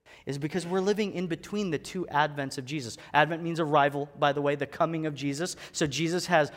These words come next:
one ar-, advent that's already occurred, that everything we celebrate on Christmas and on Easter, that's the first advent of Jesus. The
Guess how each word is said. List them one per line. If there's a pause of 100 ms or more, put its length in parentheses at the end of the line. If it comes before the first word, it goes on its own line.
one
ar-,
advent
that's
already
occurred, (260)
that
everything
we
celebrate
on
Christmas
and
on
Easter, (180)
that's
the
first
advent
of
Jesus. (260)
The